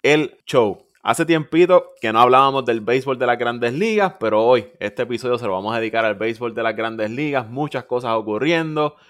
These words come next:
Mis Bravos de Atlanta a galope en la división del Este. Hay otros por ahí que están a llantén,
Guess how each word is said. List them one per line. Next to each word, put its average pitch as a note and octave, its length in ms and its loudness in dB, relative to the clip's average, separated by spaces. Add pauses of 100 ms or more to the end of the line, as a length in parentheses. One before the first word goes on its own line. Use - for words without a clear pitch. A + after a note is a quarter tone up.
(220)
Mis G#2 160 -6
Bravos B2+ 360 4
de B2 80 2
Atlanta A2+ 520 0
a G#2 60 2
galope B2+ 400 2
en A#2 80 -2
la A2 80 0
división A2+ 480 -2
del A2+ 140 -2
Este. D3 460 -2 (200)
Hay D3 240 2
otros D#3+ 400 2
por C3+ 180 0
ahí B2+ 280 2 (200)
que A#2+ 100 -4
están B2+ 280 -6
a C3+ 80 -2
llantén, B2 800 -4